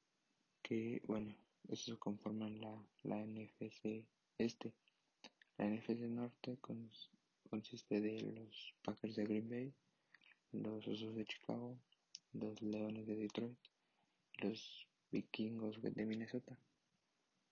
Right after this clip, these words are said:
La N F C Sur consiste de los Santos Nueva Orleans, los Bucaneros de Tampa Bay, las Panteras de Carolina y los Halcones de Atlanta.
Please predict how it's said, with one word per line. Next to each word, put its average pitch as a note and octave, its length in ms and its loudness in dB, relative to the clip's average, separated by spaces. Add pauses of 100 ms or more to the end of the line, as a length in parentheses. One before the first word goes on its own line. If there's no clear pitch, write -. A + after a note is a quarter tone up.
(460)
La A2 160 4
N G#2+ 280 0
F A2 320 0
C A#2 400 -8 (480)
Sur - 360 8 (220)
consiste A#2 520 -2
de A2 300 -4 (100)
los A2 260 -6
Santos A2+ 440 0
Nueva A#2 260 0
Orleans, A#2+ 360 -2 (600)
los A2 140 -2
Bucaneros G#2 440 0
de - 60 -20 (120)
Tampa G#2+ 240 0
Bay, B2+ 260 2 (800)
las G#2 140 0
Panteras G#2 400 2
de G#2 80 -2
Carolina A2+ 600 0 (120)
y A#2+ 120 -4
los G#2+ 360 -6
Halcones G#2+ 640 -2
de G#2+ 80 -6
Atlanta. G#2 400 -10